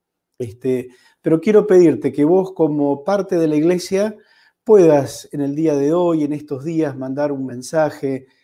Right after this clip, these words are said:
levantar el teléfono, llamar a los hermanos que están enfermos, animarlos, orar con ellos,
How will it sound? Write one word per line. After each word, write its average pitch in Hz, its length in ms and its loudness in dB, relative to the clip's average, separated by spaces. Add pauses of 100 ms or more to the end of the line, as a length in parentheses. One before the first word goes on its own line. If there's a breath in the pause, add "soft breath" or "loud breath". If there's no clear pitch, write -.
(160 soft breath)
levantar 127 400 -2
el 139 140 -2
teléfono, 143 580 -2
llamar 156 540 0 (600 soft breath)
a - 120 -6
los 127 120 -4
hermanos 143 380 0
que 147 60 -10
están 135 240 -4
enfermos, 151 580 2
animarlos, 143 540 0
orar 135 260 -2
con 135 180 -4
ellos, 147 680 -2